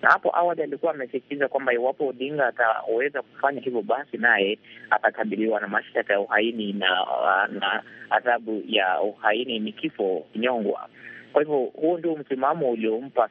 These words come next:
sana, aa, nafasi ya ku-, watu kuweza kuzungumza, hali hiyo ikileta mjadala mpevu sana hapa nchini Kenya.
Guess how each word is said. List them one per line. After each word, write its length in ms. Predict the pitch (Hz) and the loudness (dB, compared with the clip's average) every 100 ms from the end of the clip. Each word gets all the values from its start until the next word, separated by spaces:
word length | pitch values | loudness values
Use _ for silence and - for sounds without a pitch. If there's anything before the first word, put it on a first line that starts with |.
| - | 2
sana, 460 | 147 113 101 104 - - - - | 2 2 2 0 -2 -12 -20 -4
aa, 420 | - 104 113 135 | 2 6 6 4
nafasi 500 | 113 104 - 117 - | 0 -2 0 0 0
ya 60 | 107 | -4
ku-, 220 | - 104 | -2 0
watu 240 | 113 - | 0 -2
kuweza 300 | 110 113 113 | -6 -4 -4
kuzungumza, 920 | 110 107 98 104 104 110 104 110 107 - - - - | -6 -6 -4 -2 -2 -2 0 2 2 0 -8 -14 -12
hali 280 | - 90 92 | -2 -2 0
hiyo 160 | - 113 | -2 -2
ikileta 440 | 104 107 110 113 | -2 -2 -2 -2
mjadala 460 | 104 104 107 110 110 | -4 -2 0 0 -2
mpevu 500 | 107 - 135 120 117 | -4 -4 -2 -2 -2
sana 200 | 120 117 | 0 2
hapa 220 | 110 113 107 | 0 0 -2
nchini 300 | 107 101 101 | -4 -8 -6
Kenya. 420 | 135 110 101 | -4 -4 -6